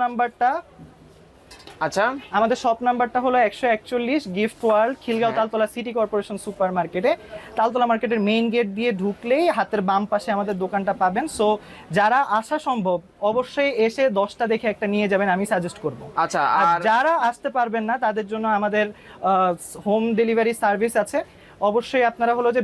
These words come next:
Speaker 1: বিকাশে just পাঁচশো টাকা অ্যাডভান্স করবেন, এবং কোন প্রোডাক্টটা নিবেন সেটা হলো যে স্ক্রিনশট দিয়ে দিবেন। আপনার লোকেশনে প্রোডাক্ট পৌঁছে গেলে তারপর হলো যে আপনি টাকা দিয়ে প্রোডাক্টটা রিসিভ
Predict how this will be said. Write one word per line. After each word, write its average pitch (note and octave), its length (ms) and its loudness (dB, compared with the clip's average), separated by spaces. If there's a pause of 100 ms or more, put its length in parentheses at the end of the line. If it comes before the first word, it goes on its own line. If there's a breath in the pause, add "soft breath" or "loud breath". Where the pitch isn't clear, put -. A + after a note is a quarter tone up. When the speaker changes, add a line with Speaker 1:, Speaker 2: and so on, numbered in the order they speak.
Speaker 1:
বিকাশে A3+ 360 -2
just A#3 200 -2
পাঁচশো G#3 300 0
টাকা A#3 160 -2
অ্যাডভান্স A3+ 380 0
করবেন, C4+ 240 0
এবং A#3 80 2 (100)
কোন B3+ 180 0
প্রোডাক্টটা A#3+ 400 0
নিবেন A3+ 260 2
সেটা A3 220 0
হলো G#3+ 180 2
যে A3 140 2
স্ক্রিনশট G#3+ 480 -2
দিয়ে A#3 160 2
দিবেন। D4+ 160 2 (460 loud breath)
আপনার A3+ 300 2 (480 loud breath)
লোকেশনে C#4 500 0
প্রোডাক্ট B3+ 340 0
পৌঁছে B3+ 300 -2
গেলে D4+ 140 2 (100)
তারপর A3+ 320 0
হলো G#3+ 200 2
যে D4 60 2 (140)
আপনি A#3 200 -4 (600 loud breath)
টাকা B3 280 0
দিয়ে A#3+ 200 0
প্রোডাক্টটা G#3 320 0
রিসিভ A3+ 300 -4